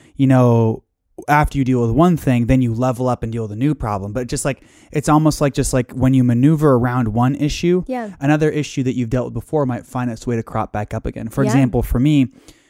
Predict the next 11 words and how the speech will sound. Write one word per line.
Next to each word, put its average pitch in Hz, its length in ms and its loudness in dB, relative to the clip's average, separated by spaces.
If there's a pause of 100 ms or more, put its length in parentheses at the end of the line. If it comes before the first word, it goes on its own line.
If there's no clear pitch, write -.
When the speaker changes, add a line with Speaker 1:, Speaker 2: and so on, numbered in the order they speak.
(140)
Speaker 1:
when 135 200 0
I 139 200 -2
am 147 120 2
able 131 200 0
to 117 100 -2
push - 340 0
past 127 300 -2
the 113 80 -10
barrier 117 680 -4
of, 107 600 -6 (100)
um, 113 680 -8